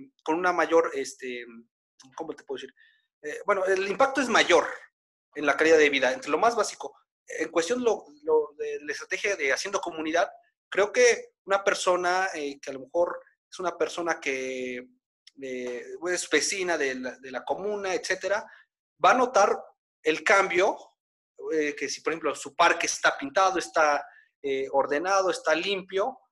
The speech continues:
y que las cuestiones de servicios públicos están a-, al cien por ciento de una forma efectiva, creo que va a notar, entre lo más básico, la gente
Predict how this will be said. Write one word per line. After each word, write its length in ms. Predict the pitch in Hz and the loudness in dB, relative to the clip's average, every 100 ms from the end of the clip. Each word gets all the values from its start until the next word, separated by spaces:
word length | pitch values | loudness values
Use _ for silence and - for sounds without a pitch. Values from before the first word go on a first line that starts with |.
| _ _ | _ _
y 100 | 139 | -8
que 100 | 151 | 0
las 160 | 139 - | 0 0
cuestiones 400 | 147 - 196 190 | -4 -2 -2 -2
de 80 | |
servicios 460 | 170 156 160 - 185 | -4 -6 -4 -8 -8
públicos 640 | - 185 175 - 143 - _ _ _ - | -10 -12 -8 -6 -6 -8 _ _ _ -16
están 360 | 127 165 170 160 | -2 2 2 0
a-, 340 | 135 - 185 | -8 -10 -12
al 80 | 165 | -10
cien 220 | 170 165 | -8 -4
por 140 | 170 - | -2 0
ciento 640 | 175 170 170 160 139 127 | -2 0 0 0 -2 -6
de 60 | 147 | -8
una 160 | 165 | -6
forma 360 | 143 160 160 151 | -6 -6 -4 -4
efectiva, 540 | 131 160 - 185 175 214 - _ _ | -4 -4 -4 -4 -4 -4 -10 _ _
creo 220 | - 196 | -2 0
que 300 | 202 220 214 - | 2 0 0 0
va 60 | 214 | 2
a 40 | |
notar, 500 | 214 208 190 202 - - | 2 2 2 2 -2 -12
entre 200 | 131 147 | -10 -2
lo 80 | 165 | 2
más 180 | 262 | 4
básico, 480 | 262 262 269 - - _ _ - | 2 0 -2 -8 -8 _ _ -4
la 180 | 160 | 0
gente 600 | 151 185 190 190 240 - | 0 -2 -4 -2 -2 -4